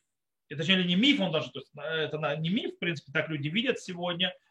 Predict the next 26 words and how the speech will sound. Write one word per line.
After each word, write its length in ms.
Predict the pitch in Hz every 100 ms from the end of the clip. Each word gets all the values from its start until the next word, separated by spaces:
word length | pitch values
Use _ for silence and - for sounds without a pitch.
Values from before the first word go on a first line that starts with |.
| _
но 80 | 180
нужно 220 | 226 226
понять, 400 | - 185 247 277
что 300 | - - 254
такое 580 | 226 - _ 247 226 226
еврейская 760 | 170 175 143 214 247 - 240
система 540 | - 165 135 - 208 185
правосудия. 580 | 165 160 - 127 - - _ _ _ - - - - -
Еврейская 300 | 170 330 339
система 240 | 311 320 262
правосудия 560 | 233 - 294 302 269
кардинально 1080 | - 269 285 202 170 285 320 294 170 117 95 _
отличается 920 | 175 - 175 170 233 269 269 262 240 -
от 200 | 214 214
системы 460 | 170 - 202 175
правосудия, 800 | 156 147 143 - 233 233 311 330 - _ _
принятой, 640 | 208 247 254 262 254 -
скажем 460 | - 190 185 170 139
так, 200 | 220 226 - _
в 60 | -
сегодняшних 540 | 175 214 208 - 147
демократических, 800 | 160 151 147 160 240 208 - 135
и 60 |
не 100 | 139
только 200 | 139 208
демократических 540 | 208 175 160 214 -